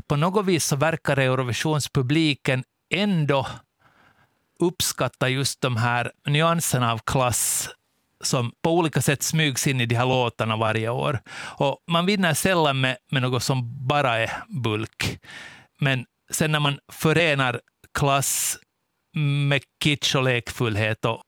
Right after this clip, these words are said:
och, och har en lite överraskande vridning på det hela, så då brukar det gå jättebra. Och där,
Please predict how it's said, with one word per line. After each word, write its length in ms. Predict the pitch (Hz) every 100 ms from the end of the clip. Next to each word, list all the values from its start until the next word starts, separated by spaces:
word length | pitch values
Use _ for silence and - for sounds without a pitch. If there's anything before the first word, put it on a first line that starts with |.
| -
och, 160 | 160
och 60 | 160
har 180 | 156 151
en 100 | 139
lite 240 | 180 - 165
överraskande 540 | 143 127 - 156 139
vridning 400 | 131 143 123 123
på 120 | 131
det 60 | 123
hela, 220 | 131 123
så 120 | -
då 100 | 147
brukar 300 | 160 165 -
det 80 | 120
gå 120 | 117
jättebra. 500 | 120 120 127 120 123
Och 140 | 123 147
där, 240 | 160 151